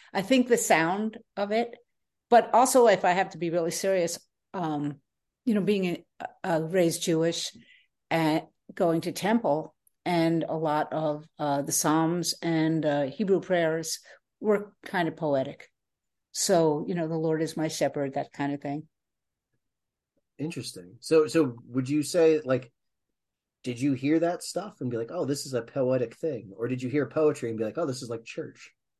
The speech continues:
Speaker 2: <laughs> Is it
Speaker 1: Yeah, right. Yeah, exactly. I think I heard poetry and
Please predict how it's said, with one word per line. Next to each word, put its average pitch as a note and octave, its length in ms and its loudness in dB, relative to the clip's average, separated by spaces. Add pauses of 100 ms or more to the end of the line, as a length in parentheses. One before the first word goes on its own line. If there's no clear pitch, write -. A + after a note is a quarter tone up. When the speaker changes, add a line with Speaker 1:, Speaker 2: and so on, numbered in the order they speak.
(140)
Speaker 2:
<laughs> - 140 -20
Is D3+ 140 -2
it D3+ 140 4
Speaker 1:
Yeah, G#3+ 260 6 (400)
right. G#3 280 6 (160)
Yeah, G#3+ 200 8
exactly. F3+ 540 4
I F3 80 6
think G#3 220 -2
I F#3 160 4
heard F3 360 -4
poetry E3+ 840 -2
and D#3 480 0